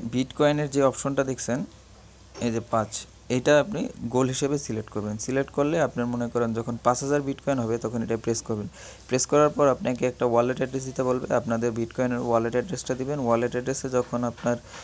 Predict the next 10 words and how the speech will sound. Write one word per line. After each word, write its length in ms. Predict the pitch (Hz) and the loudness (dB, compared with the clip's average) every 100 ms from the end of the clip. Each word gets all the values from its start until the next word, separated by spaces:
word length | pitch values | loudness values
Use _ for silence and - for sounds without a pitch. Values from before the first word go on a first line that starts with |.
| - - | -2 4
পাঁচ, 300 | 123 - 127 | 4 4 2
আহ, 180 | 120 | 4
বিটকয়েন 480 | 113 127 - 131 131 | 4 0 2 2 2
চলে 240 | 127 131 131 | 2 2 4
যাবে, 300 | 117 123 147 | 2 0 2
তখন 360 | 131 127 135 113 - | 2 4 2 -2 -2
আপনি 420 | 113 110 123 156 | -4 -2 -4 -2
ওই 260 | 127 117 113 | 0 2 2
বিটকয়েন 460 | 110 120 - 135 131 | 0 -4 -2 -2 -2
থেকে 360 | 139 - 165 | -4 -2 -2